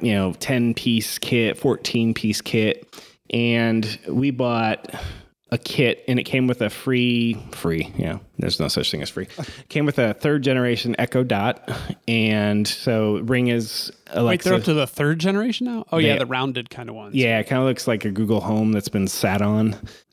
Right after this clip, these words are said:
Speaker 1: Um, <laughs> yeah, that's what the new, uh, Dot looks like. So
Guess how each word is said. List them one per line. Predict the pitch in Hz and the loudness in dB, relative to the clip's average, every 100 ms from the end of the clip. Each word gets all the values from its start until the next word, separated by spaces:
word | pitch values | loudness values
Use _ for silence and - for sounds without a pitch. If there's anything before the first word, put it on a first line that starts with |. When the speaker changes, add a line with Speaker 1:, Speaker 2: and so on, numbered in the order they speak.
| - - | -14 -2
Speaker 1:
Um, | 104 98 90 - | 2 2 0 0
<laughs> | 131 - 175 - - 165 | 0 2 2 2 0 -2
yeah, | 185 131 127 - | -2 -2 -2 -2
that's | 95 - - - | -2 -2 -4 -4
what | - | 0
the | |
new, | 120 104 110 - - - - - - - | 0 2 -2 -4 -6 -4 -4 -6 -12 -4
uh, | 120 110 | 0 0
Dot | 98 117 117 | 0 0 0
looks | 110 | 0
like. | 120 104 | -2 0
So | - 147 | 2 2